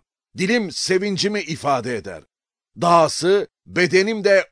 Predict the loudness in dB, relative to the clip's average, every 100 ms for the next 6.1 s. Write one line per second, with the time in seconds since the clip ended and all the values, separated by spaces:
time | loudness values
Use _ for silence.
0 | -4 -2 -2 -4 -8 -6 -2 0 2 0
1 | -6 -10 -14 -16 -16 _ _ _ _ _
2 | _ _ _ _ -6 -4 -2 -4 -4 -4
3 | 0 0 0 -2 -2 -4 -8 _ -6 0
4 | 2 4 2 0 0 2 2 0 -4 -2
5 | -2 0 -4 -4 -6 -10 -12 -12 -14 -14
6 | -20